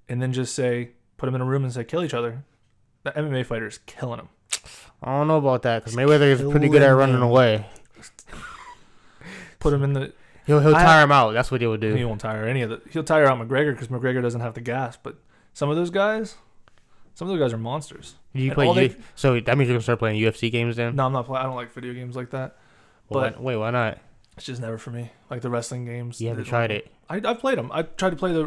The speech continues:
Speaker 1: the wrestling games back in the day. Never for me.
Speaker 2: Okay.
Speaker 1: But I think I'm gonna start watching. See, here's my thing: is that I never, their style, their promotion is so douchey. Like, it's just,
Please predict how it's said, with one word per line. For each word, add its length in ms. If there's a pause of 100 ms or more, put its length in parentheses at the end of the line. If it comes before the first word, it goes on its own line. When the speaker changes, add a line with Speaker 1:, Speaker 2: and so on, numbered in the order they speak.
Speaker 1:
the 220
wrestling 300
games 180
back 160
in 80
the 60
day. 160 (440)
Never 260
for 120
me. 240 (800)
Speaker 2:
Okay. 100
Speaker 1:
But 260 (560)
I 80
think 160
I'm 60
gonna 80
start 220
watching. 280
See, 120
here's 240
my 160
thing: 240
is 100
that 80
I 80
never, 580 (840)
their 540 (680)
style, 800
their 160
promotion 540
is 140
so 160
douchey. 540 (500)
Like, 320 (1900)
it's 180
just, 380